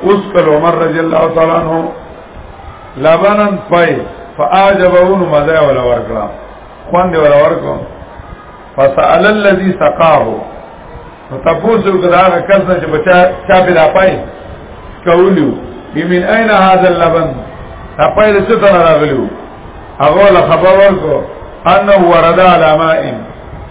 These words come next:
چې بیا هغه ځای ته چیني خوا ته تللی و، قد سماو د هغه چیني نوم یې څه کو؟ واغستو. فإذا نعم من نعم الصدقه.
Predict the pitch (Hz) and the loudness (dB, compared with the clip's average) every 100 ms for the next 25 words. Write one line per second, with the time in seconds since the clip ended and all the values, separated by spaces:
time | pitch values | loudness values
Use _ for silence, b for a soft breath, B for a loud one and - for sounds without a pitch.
0 | - - - - - - 143 196 202 208 | -20 -20 -20 -20 -18 -8 -2 2 2 4
1 | 196 190 185 175 165 - 175 202 196 170 | 2 2 2 2 0 -2 -2 -2 0 2
2 | - - 208 190 - - - - - 180 | 0 0 0 0 0 -8 -16 -18 -2 -2
3 | 180 190 180 180 202 196 196 165 160 156 | 0 0 0 2 4 4 2 2 0 -2
4 | 175 190 190 196 185 190 190 139 110 - | -2 -2 0 0 0 -2 -4 -4 -8 -12
5 | - - - - - - - - 151 175 | -18 -18 -18 -18 -18 -20 -16 -6 0 2
6 | 165 139 - 131 - - - - - - | 2 0 -4 -10 -10 -12 -18 -20 -20 0
7 | 160 180 180 214 214 190 190 214 208 185 | 2 4 2 2 2 4 4 2 0 -2
8 | 170 170 180 175 147 165 143 139 127 117 | 0 2 2 0 -2 -2 0 -2 -2 -4